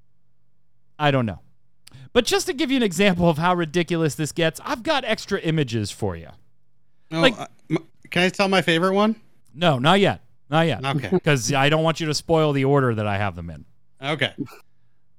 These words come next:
Speaker 1: This one, I mean, she's a well-endowed female, and so let's just censor the endowment. Like, she doesn't even have cleavage, l-, let alone
Speaker 2: Yeah.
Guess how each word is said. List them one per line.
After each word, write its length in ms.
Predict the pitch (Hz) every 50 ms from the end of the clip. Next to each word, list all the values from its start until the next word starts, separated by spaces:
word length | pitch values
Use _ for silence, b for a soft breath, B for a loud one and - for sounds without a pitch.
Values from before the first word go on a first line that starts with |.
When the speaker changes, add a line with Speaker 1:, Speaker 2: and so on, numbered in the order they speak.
| - - - -
Speaker 1:
This 200 | - 233 302 -
one, 380 | - 277 269 269 269 262 262 240
I 100 | 190 202
mean, 280 | 208 208 208 208 208 202
she's 400 | - - 202 214 214 214 202 175
a 180 | 202 208 208 196
well-endowed 1000 | 156 151 180 202 214 214 208 208 196 180 170 190 190 202 202 196 196 196 185 165
female, 640 | - - 233 233 214 175 160 160 170 180 196 185
and 200 | 151 147 151 147
so 200 | 135 - 165 151
let's 340 | 147 147 160 170 160 - -
just 260 | - 165 160 151 - -
censor 520 | - - 165 165 160 - - 165 165 160
the 460 | 156 139 147 143 143 143 139 139 139 113
endowment. 800 | 131 131 139 135 156 151 156 160 139 113 98 87 78 - - - -
Like, 140 | 123 135
she 140 | - - 190
doesn't 200 | 185 202 180 185 202
even 140 | 190 180
have 180 | 170 170 170 151
cleavage, 640 | - - 190 190 135 90 76 71 - 87 90 - -
l-, 120 | 110 113 110 104 117
let 180 | 120 127 131
alone 360 | 123 117 123 131 143 139 135
Speaker 2:
Yeah. 180 | 131 123 120 117